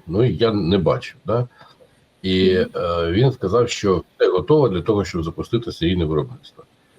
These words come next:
Speaker 1: Зараз Умеров каже: «Ми запустили серійне виробництво». От я х-, е, м, і, і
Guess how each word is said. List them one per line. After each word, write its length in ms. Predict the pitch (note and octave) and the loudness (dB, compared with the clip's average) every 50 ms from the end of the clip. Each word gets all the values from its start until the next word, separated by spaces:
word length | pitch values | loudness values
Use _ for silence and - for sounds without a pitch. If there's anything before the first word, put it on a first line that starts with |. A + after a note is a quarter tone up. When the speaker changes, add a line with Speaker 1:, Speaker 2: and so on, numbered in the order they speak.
| _ _ _ | _ _ _
Speaker 1:
Зараз 440 | - C3+ D#3 F3 D3+ B2 - - B2 - - _ - - - - F#2+ | 0 2 4 4 2 0 -2 -8 -12 -12 -12 _ -16 -14 -10 -6 -2
Умеров 360 | G2 G#2+ A#2 B2 A2 F#2+ - | 2 2 2 2 2 0 0
каже: 300 | - E2 D2+ - - - - | 0 0 0 0 -4 -8 -4
«Ми 220 | - G2+ D3 E3 | 0 2 4 4
запустили 580 | C#3 C#3+ - - B2 A#2 - - C#3 C3 B2 A#2 | 4 4 2 0 -2 -4 -2 -2 0 0 0 0
серійне 340 | - - G#2 G2 G2 F#2+ F2+ | 0 0 0 0 2 2 2
виробництво». 580 | E2+ F2 E2 E2 C2+ B1+ A#1+ - - _ - _ _ _ _ _ _ _ _ _ | 2 0 0 -2 -4 -6 -10 -12 -14 _ -20 _ _ _ _ _ _ _ _ _
От 160 | - A2+ B2 | -8 -2 0
я 120 | E3+ F#3 E3 | 2 2 2
х-, 60 | - - - - - - - | 0 -6 -10 -10 -10 -6 -2
е, 60 | A2 | 0
м, 760 | A2+ A2+ A2+ A2 G#2+ G#2 G2+ G2 F#2+ F#2 F2+ E2+ F#2 G2 F2+ F2 - _ _ _ _ _ | 2 4 4 4 2 0 -2 -4 -6 -8 -8 -10 -12 -14 -16 -18 -20 _ _ _ _ _
і, 200 | - G2+ G2+ G2 - _ - | -16 -16 -16 -16 -18 _ -14
і 160 | G2+ G2+ | -14 -14